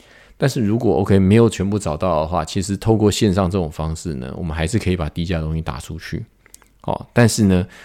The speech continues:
我的做法变成是，我一直强调就是说，其实实际上你不用常态性的一整条线拉出来。哦，这是中间的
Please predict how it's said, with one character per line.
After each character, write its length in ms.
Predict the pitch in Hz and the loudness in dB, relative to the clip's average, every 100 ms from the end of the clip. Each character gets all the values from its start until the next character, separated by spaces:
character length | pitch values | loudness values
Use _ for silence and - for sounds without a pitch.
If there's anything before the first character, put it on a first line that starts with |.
| - _ | -20 _
我 100 | 90 | 0
的 80 | 87 | 2
做 220 | - 104 | 2 2
法 140 | 80 | 0
变 180 | 65 95 | -4 -4
成 100 | 73 | -4
是， 220 | - 82 - | -6 -8 -6
我 120 | 85 | -4
一 120 | 82 | -2
直 80 | 90 | -2
强 240 | - 78 | -4 -6
调 160 | 78 82 | -4 -4
就 60 | 78 | -4
是 100 | 76 | -6
说， 200 | 78 76 | -10 -8
其 240 | - 101 | -4 -2
实 200 | 101 95 | -2 -2
实 200 | 90 - | -4 -2
际 100 | 92 | -2
上 240 | 92 95 85 | 0 0 0
你 80 | 82 | -4
不 180 | - | -4
用 220 | 85 95 87 | 0 0 -2
常 400 | - 80 80 87 | -6 -6 -4 0
态 220 | 104 90 | 0 0
性 240 | - 90 | -2 -6
的 100 | 80 | -6
一 140 | - 110 | -6 -8
整 260 | - 78 | -6 -8
条 260 | 82 80 82 | -6 -4 -4
线 300 | - 101 85 | -2 -2 0
拉 180 | 82 80 | -2 -2
出 320 | - 85 82 | -4 -4 -4
来。 280 | - 123 - _ _ _ _ _ | -6 -8 -18 _ _ _ _ _
哦， 80 | 95 | -2
这 100 | 117 | 0
是 60 | 135 | 2
中 240 | 143 131 | 2 4
间 160 | 131 131 | 4 6
的 180 | 110 | 4